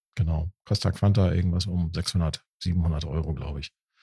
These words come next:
Und dann hätten wir noch von Arturia zwei Plugins. Einmal Arturia Rev L X vierundzwanzig Effekt Plugin. Das ist eine Kopie vom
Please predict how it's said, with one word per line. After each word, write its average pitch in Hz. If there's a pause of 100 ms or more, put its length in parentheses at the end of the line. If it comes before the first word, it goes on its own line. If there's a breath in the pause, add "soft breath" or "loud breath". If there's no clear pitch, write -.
(920 loud breath)
Und 131
dann 104
hätten 98
wir 98
noch 95
von 110
Arturia 127 (1040 loud breath)
zwei 87 (640)
Plugins. - (160)
Einmal 95 (100)
Arturia 104
Rev 95 (140)
L 113
X -
vierundzwanzig 117
Effekt - (100)
Plugin. 175
Das -
ist -
eine 90
Kopie 190
vom 185